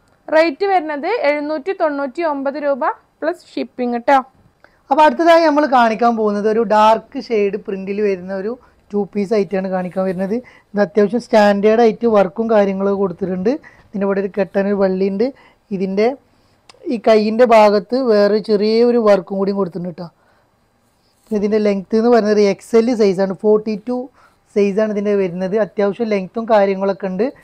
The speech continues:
Speaker 2: ഇതിൻ്റെ ബാക്ക് സൈഡ് എന്ന് പറഞ്ഞ പ്രിൻ്റാണ്, സെയിം പ്രിന്റ് തന്നെ കൊടുത്തിട്ടുള്ളത്. ഇതിൻ്റെ റേറ്റ് എന്ന് പറഞ്ഞു കഴിഞ്ഞാൽ എണ്ണൂറ്റി എൺപത് രൂപ പ്ലസ് ഷിപ്പാണ് ഇതിൻ്റെ റേറ്റ് വരുന്നത്. ഇതിൻ്റെ എക്സ് എൽ, ഡബിൾ എക്സ് എൽ സൈസ് നമ്മളത് അവൈലബിൾ ആണ് ട്ടോ.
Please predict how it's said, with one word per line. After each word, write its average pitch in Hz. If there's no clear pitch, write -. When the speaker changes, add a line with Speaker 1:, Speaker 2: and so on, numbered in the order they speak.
Speaker 2:
ഇതിൻ്റെ 196
ബാക്ക് 202
സൈഡ് 220
എന്ന് 240
പറഞ്ഞ 214
പ്രിൻ്റാണ്, 196
സെയിം 208
പ്രിന്റ് 196
തന്നെ 202
കൊടുത്തിട്ടുള്ളത്. 185
ഇതിൻ്റെ 226
റേറ്റ് 233
എന്ന് 269
പറഞ്ഞു 233
കഴിഞ്ഞാൽ 214
എണ്ണൂറ്റി 220
എൺപത് 208
രൂപ 202
പ്ലസ് 226
ഷിപ്പാണ് 220
ഇതിൻ്റെ 208
റേറ്റ് 196
വരുന്നത്. 190
ഇതിൻ്റെ 202
എക്സ് -
എൽ, 220
ഡബിൾ 202
എക്സ് 214
എൽ 214
സൈസ് 196
നമ്മളത് 196
അവൈലബിൾ 185
ആണ് 175
ട്ടോ. 180